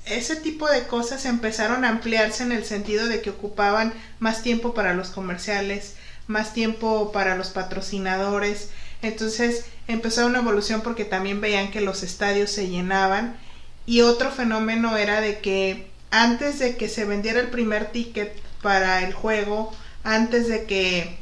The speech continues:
se vendiera el primer hot dog, ya habían ganado millones simplemente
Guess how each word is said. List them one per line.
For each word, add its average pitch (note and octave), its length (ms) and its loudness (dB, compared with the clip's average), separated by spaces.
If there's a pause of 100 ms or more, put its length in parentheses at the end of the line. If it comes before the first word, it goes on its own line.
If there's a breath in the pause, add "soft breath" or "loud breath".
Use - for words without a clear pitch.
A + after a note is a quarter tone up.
(100)
se G#3 220 0
vendiera G#3+ 320 2
el A#3+ 60 0
primer G3+ 320 0
hot - 280 -6
dog, G#3+ 320 -2
ya A3+ 120 0
habían A3+ 200 2
ganado A3+ 420 2
millones G#3 520 0
simplemente G#3 840 -2